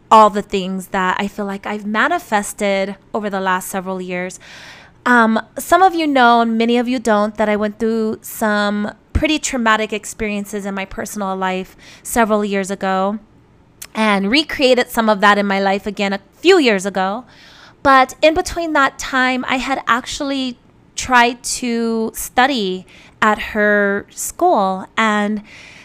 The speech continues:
had some reasons why I wasn't able to, and she also was off to study ballet and perform in Berlin, and it was such a huge thing, and it forever stuck in the back of my mind. From time to time, I sort of checked in on her website,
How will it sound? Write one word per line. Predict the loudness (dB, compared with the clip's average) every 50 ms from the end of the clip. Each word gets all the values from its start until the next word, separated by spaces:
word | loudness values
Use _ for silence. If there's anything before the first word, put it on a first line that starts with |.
| -20 _ -8
had | 0 4 4 4 4
some | 2 0 0 0
reasons | 0 0 0 0 0 -2 -2 0
why | 2 2 2 4
I | 2
wasn't | 0 -2 -4 -6 -2 0
able | 0 0 2 0 -2 -2
to, | -2 -4 -4 -4 -2 -2 -2
and | -2 -4 -4
she | -4 -4 -4 -4 -4 0 0
also | 0 0 0 -4 -4 0 2 2 2 2 0 -2 -4 -6
was | -6 -6 -6 -8 -10 -2 _ 4
off | 6 6 4 2 -2 -10 -10
to | -8 -8 -8
study | -8 -6 -2 0 0 0 0 0 -2 -2 -2 -4 -4
ballet | -2 -2 0 0 2 2 2 2 2 2 0 0 -2
and | -2 -4 -4
perform | -6 -8 -8 -4 0 2 2 4 4 2 0 0 -2
in | -4 -6 -4
Berlin, | -4 -2 -2 -2 -2 -2 0 0 0 0 -2
and | -4
it | -6 -6
was | -8 -8 -8
such | -6 -6 -6 -8
a | -8
huge | -8 -6 -6 -6 -6 -6
thing, | -4 -2 -2 -2 -2 -4 -6 -8 -12 -18 -20 -20 -20 -20 -8 -2 2
and | 2 4
it | 2 4
forever | 2 0 2 4 4 4 4 4 2
stuck | 0 0 0 -2 0 0
in | -2
the | -2 0
back | 0 -2 -2 -2
of | -4 -2
my | -2 -2
mind. | -2 0 -2 -2 -2 -4 -6 -6
From | -8 -8 -8
time | -6 -6 -6 -6 -6
to | -8 -10
time, | -8 -6 -4 -2 -2 -2 -4 -6
I |
sort | -6 -6 -6 -6 -6
of | -6 -6
checked | -6 -6 -6 -4 -4 -4
in | -4 -4
on | -4 -6 -8
her | -6 -4
website, | -2 -2 -2 -4 -6 -4 -2 0 0 0 -2 -4 -6 -12